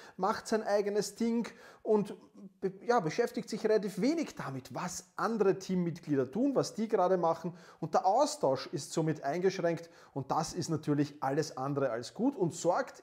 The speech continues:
im Verlauf eines Projektes und sorgt vor allem in der Zusammenarbeit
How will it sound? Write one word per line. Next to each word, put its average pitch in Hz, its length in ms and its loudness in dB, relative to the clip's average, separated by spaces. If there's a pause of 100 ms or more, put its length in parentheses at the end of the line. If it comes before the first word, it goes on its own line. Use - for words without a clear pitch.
(140)
im 294 240 0
Verlauf 170 500 2
eines 190 280 -2
Projektes 147 640 2
und 165 220 -6
sorgt 196 300 2
vor - 200 -4
allem 190 300 4
in 170 120 -4
der 151 120 0
Zusammenarbeit 165 960 0